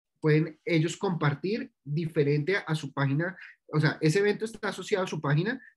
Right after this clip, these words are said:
pero el contenido de su página puede ser diferente al de su evento. Eso es importante.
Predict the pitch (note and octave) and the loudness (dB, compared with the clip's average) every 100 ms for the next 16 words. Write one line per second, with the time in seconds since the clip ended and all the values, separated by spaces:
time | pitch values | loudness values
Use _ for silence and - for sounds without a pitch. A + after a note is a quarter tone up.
0 | - F3 D#3+ D#3 - D3 D#3 D#3 D3 C#3+ | 2 6 6 4 0 -4 2 2 2 2
1 | D#3 E3 - D3 C#3 D#3+ C#3 C3 C#3 D3 | 0 -2 -2 -2 0 -2 -2 -2 -4 -4
2 | D#3 D3 B2+ A#2 C#3 D3+ D3 A#2+ C3 C#3+ | 0 0 0 -2 0 0 0 -2 -2 -2
3 | A3 - _ - - C3+ C#3+ E3+ D3+ C3 | -8 -14 _ -16 -6 -6 -4 -4 -4 -2
4 | E3 E3+ D#3+ G3+ | 0 0 -2 -10